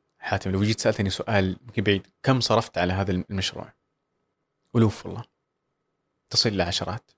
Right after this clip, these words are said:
بس من أجل أن أتطلب مخطوطة، وإني أبحث عن، في تركة أحد عن أوراق وثائق لمزارع، بس عشان أبقى أفهم الصورة كاملة،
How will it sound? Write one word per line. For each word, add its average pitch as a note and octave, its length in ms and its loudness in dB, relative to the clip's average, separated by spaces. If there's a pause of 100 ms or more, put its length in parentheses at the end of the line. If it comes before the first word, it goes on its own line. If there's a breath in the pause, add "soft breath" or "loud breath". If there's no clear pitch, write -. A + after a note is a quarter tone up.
(600)
بس C3+ 240 2
من B2 100 2
أجل B2 200 2
أن A#2+ 120 4
أتطلب A2+ 500 2
مخطوطة، C#3 600 -2 (720)
وإني A2+ 320 4
أبحث - 380 0 (600)
عن، G#2 360 0 (100)
في A#2+ 160 0
تركة A2+ 440 2
أحد A2+ 200 0
عن A2 160 2
أوراق A2 480 4
وثائق A2 500 -2
لمزارع، A2 680 0
بس - 180 -2
عشان E3 200 -6
أبقى C#3+ 140 0
أفهم C#3 240 -10
الصورة C3+ 380 0
كاملة، G2 420 -8